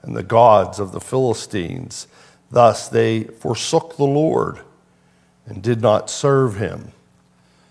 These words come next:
Now, were these gods, were they gods?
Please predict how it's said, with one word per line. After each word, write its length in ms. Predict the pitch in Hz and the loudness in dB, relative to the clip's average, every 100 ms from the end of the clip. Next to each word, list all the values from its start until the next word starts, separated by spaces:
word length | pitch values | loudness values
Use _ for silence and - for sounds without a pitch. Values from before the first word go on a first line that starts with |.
| _ | _
Now, 180 | - 107 | -2 0
were 200 | 110 117 | 2 2
these 320 | 117 139 123 | 2 2 0
gods, 600 | 110 135 127 127 147 143 | 0 6 8 8 6 2
were 200 | 113 113 | -4 -2
they 180 | 110 117 | 0 0
gods? 680 | 110 110 104 110 139 143 - | 2 2 4 4 0 -8 -18